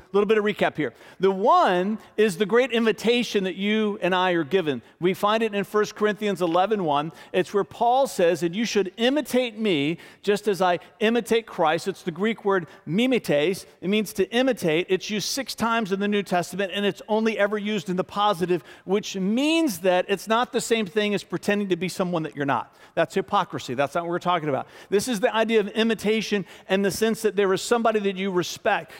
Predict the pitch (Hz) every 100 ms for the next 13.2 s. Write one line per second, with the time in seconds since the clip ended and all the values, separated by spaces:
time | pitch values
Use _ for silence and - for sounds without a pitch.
0 | - 180 - 240 233 214 208 233 226 196
1 | 180 202 208 175 151 - 190 214 - 202
2 | 208 247 240 190 147 220 226 220 190 -
3 | 185 180 175 147 190 208 226 226 233 214
4 | 208 175 170 202 190 - - 202 247 233
5 | 220 - 185 190 185 180 131 113 208 214
6 | 220 190 - - 170 175 180 170 - -
7 | 135 - 190 180 139 135 - 170 165 185
8 | 233 - - 202 208 208 196 196 - 185
9 | 175 196 175 151 143 151 233 277 277 208
10 | 175 160 156 151 - - 190 156 165 -
11 | 214 208 208 190 196 196 196 - 185 165
12 | 151 160 147 156 135 123 107 113 113 117
13 | -